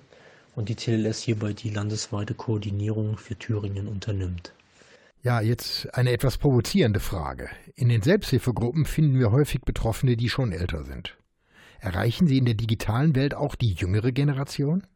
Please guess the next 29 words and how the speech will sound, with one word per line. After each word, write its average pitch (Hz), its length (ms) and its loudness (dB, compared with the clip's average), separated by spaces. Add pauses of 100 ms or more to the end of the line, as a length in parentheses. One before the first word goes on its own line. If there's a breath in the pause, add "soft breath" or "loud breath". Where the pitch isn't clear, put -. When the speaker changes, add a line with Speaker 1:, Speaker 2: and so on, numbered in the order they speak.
(260)
Speaker 1:
Das - 200 -16
Thema 131 260 6
von 110 160 0
älteren 127 400 4
Personen 127 600 0
in 117 180 -2
der 113 160 -2
Selbsthilfe, 151 1000 -2 (100)
also 107 220 -4
nicht 123 260 0
nur 123 100 2
in 113 120 0
der 107 100 0
Sucht, 127 300 -2
sondern 107 260 -2
generell 104 400 0
auch 110 140 -2
in 104 80 -2
der 104 100 -2
Selbsthilfe, 117 760 -2 (440 loud breath)
ist 123 140 0
uns 120 140 2
natürlich 117 400 2
sehr 110 160 2
präsent 110 720 -2
und 107 220 -6
das 107 140 -10
ist - 260 -10
auch 107 280 -8